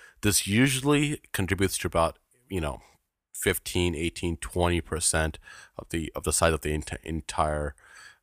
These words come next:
uh, G D P, right? So it's a large portion of our G D P is government spending. So if, if government spending is increasing, you know,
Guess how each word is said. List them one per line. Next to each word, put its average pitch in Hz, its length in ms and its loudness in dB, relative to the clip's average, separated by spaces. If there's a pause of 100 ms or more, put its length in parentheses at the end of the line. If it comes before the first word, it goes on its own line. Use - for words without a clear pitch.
uh, 71 80 -2
G 76 200 -6
D 71 80 -6
P, - 220 -10
right? 76 240 -4
So 80 120 -2
it's 78 120 -4
a 78 80 0
large 82 460 2
portion 82 400 0
of 76 40 0
our 73 60 -2
G 71 120 -8
D 67 60 -10
P - 140 -6
is 73 280 -4
government 71 360 -2
spending. 57 400 -8
So 78 340 -2 (380)
if, - 300 -2
if 87 180 0
government 90 460 2
spending 85 340 2
is 80 300 -2
increasing, 131 600 2 (600)
you 104 80 -2
know, 85 240 2